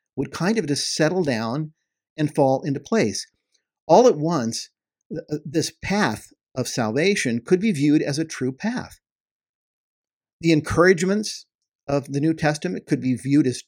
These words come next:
true encouragements. The warnings could be viewed as true warnings. I began to see really th-, th-, this beautiful continuity in Scripture, extending all the way from the beginning, from Abel to Noah to Abraham to Moses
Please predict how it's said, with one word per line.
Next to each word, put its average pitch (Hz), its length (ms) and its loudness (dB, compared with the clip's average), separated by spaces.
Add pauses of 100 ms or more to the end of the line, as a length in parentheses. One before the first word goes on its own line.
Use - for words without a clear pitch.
true 143 360 0
encouragements. 123 920 -4
The 135 100 -2
warnings 135 480 -2
could 156 100 0
be 139 120 0
viewed 147 280 2 (280)
as 131 160 -8
true 156 480 2 (160)
warnings. 131 640 0 (720)
I 165 100 -4
began 208 340 0
to 262 80 -2
see 240 220 -2
really 147 300 4
th-, - 140 -4 (140)
th-, 160 160 2
this 156 220 -4
beautiful 185 520 -2
continuity 156 920 -2
in 120 120 -2
Scripture, - 560 -4 (520)
extending 196 480 2
all 208 160 4
the 233 80 0
way 202 120 2
from 202 160 -2
the 190 60 0
beginning, 190 440 -2 (340)
from 131 240 -2
Abel 147 400 0
to 131 120 -2
Noah 151 540 2
to 143 220 -8
Abraham 147 800 0
to - 100 -10
Moses 160 640 0